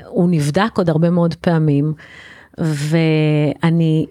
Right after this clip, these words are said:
כל כך שלמה עם הבחירה הזאת, זאת אומרת, אני לא, זה כבר רבע מאה, כן, די כבר. אי אפשר כבר, אפשר אולי לעשות שינויים, אבל זה לא, לא הכיוון שלי.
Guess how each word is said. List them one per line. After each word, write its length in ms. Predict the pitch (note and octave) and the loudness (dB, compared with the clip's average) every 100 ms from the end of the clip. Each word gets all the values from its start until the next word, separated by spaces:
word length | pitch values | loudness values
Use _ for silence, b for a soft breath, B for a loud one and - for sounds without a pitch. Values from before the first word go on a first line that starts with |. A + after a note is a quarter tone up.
| _ _ | _ _
כל 240 | - C4 C4 | -4 -2 -2
כך 200 | - - | -2 -6
שלמה 320 | - D3 C#3+ C3 | -4 -4 -2 -2
עם 100 | C3 | -2
הבחירה 400 | C#3 - - D3 | -4 -6 -4 -4
הזאת, 240 | D#3 D#3+ | -2 -6
זאת 120 | - | -4
אומרת, 240 | F3 E3+ - | -2 -2 0
אני 340 | G3 F#3+ F#3+ | 0 0 0
לא, 200 | F#3 G3+ - F#3 E3+ - - | 0 -2 -2 -4 -4 -6 -8
זה 80 | D3 | -8
כבר 180 | - D3 | -4 -2
רבע 260 | D#3 E3 E3 | 0 2 0
מאה, 300 | D#3+ E3 C#3+ - | 0 0 -2 -4
כן, 220 | F3 E3 | -4 -4
די 220 | D3+ - - | -4 -4 -6
כבר. 140 | - - - B B B B | -6 -8 -10 B B B B
אי 60 | |
אפשר 180 | G#3+ G#3 | -2 -2
כבר, 180 | G3 E3+ - | 0 -2 0
אפשר 160 | - F#4+ | -2 0
אולי 180 | D4 E3 | 0 0
לעשות 260 | D#3 F#3+ - | 0 -2 -2
שינויים, 300 | A#3+ D4 F#3+ | 0 0 0
אבל 200 | F#3 F#3 | 0 0
זה 160 | F#3 | 2
לא, 200 | F#3+ G#3 | 0 0
לא 120 | G3 | 0
הכיוון 420 | G3+ - F3+ D#3 D#3 | 0 -2 -2 0 0
שלי. 180 | E3+ | -2